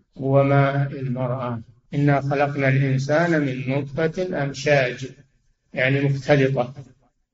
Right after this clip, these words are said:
من المائين، ماء الرجل وماء المرأة. المرأة لها مني أيضا، وال-، و-، والرجل له مني يجتمع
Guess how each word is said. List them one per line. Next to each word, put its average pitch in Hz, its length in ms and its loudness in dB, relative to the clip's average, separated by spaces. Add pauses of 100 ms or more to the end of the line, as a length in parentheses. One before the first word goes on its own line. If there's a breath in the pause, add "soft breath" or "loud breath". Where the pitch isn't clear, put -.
(500)
من 139 160 2
المائين، 135 840 4 (1200)
ماء 135 300 2
الرجل 147 400 0
وماء - 1800 -2
المرأة. 123 380 -4 (120)
المرأة 165 420 -2
لها 190 220 2
مني 143 420 0
أيضا، 135 260 -2 (420)
وال-، 170 340 2
و-، 139 420 2 (760)
والرجل 156 1600 -2
له 147 180 6
مني 135 460 0
يجتمع 151 440 -2